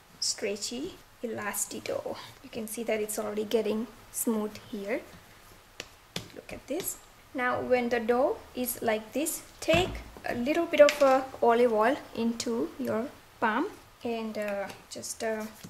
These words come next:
little bit on the dough and into the bowl. So just lightly coat bowl with the oil. Okay,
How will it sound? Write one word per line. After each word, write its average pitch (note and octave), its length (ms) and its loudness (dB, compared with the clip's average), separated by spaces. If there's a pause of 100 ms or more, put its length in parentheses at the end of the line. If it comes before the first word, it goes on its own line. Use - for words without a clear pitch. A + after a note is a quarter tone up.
(140)
little A#3+ 160 0
bit B3 160 0
on A3+ 160 -4
the A3 60 -8
dough A3+ 320 2 (240)
and G#3+ 260 0
into A#3+ 280 0
the C4+ 220 4 (160)
bowl. A3+ 340 6 (280)
So G#3 460 -4 (400)
just - 440 0
lightly A#3 480 2 (160)
coat C4 460 6 (120)
bowl A3 300 4
with A3+ 160 -2
the - 80 4
oil. - 320 8 (2250)
Okay, - 280 0